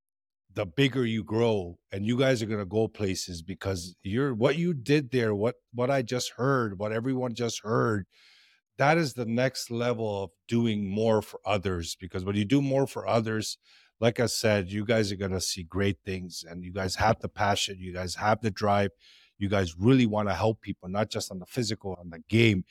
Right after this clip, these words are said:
You just wanna make them live better. You want them to have a happier life. That is, uh, uh, that is very spiritual in nature. I don't wanna get there, but I'm just saying it's very deep, very strong, very powerful, and we just want more and more people like you.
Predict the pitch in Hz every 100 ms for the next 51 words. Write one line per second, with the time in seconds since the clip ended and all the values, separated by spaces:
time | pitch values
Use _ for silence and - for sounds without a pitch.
0 | - _ 120 117 113 104 98 104 - 98
1 | 85 87 107 85 87 82 82 92 104 -
2 | 90 - 87 104 92 85 104 110 107 92
3 | 90 107 98 - _ 117 151 151 110 -
4 | 98 90 87 _ 95 - _ _ _ _
5 | _ _ _ _ _ _ _ 120 131 101
6 | 110 139 143 120 101 87 - 147 135 -
7 | 104 92 101 104 - 98 90 92 95 104
8 | 101 98 92 90 85 113 - 120 107 104
9 | 117 - 127 117 104 92 117 120 87 117
10 | 127 123 _ 104 104 101 - - 113 117
11 | 110 101 98 - 110 117 110 117 110 -
12 | - - _ 92 110 117 - 107 101 82
13 | 98 117 107 101 92 - 98 - 85 82
14 | - 82 76